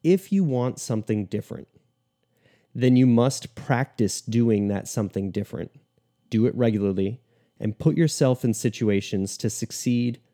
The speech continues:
or learn. This is why the holidays are my favorite mirror. They reflect that time of year when we're put in front of all of the indulgences,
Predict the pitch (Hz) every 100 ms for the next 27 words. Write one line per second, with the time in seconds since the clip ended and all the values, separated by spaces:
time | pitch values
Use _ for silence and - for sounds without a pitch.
0 | _ - 117 107 101 101 - - - _
1 | _ _ _ _ _ _ - 104 110 147
2 | 113 - - - - _ _ - 120 113
3 | 110 107 127 120 127 127 127 131 - 113
4 | 110 107 107 120 104 104 98 - - 113
5 | _ _ _ _ _ _ _ _ _ _
6 | _ _ - 113 127 147 127 131 110 -
7 | 104 - 113 107 98 104 110 127 123 110
8 | 104 - 139 - 113 - 117 113 107 92
9 | - 107 120 131 123 131 127 117 107 110
10 | 101 - 98 95 -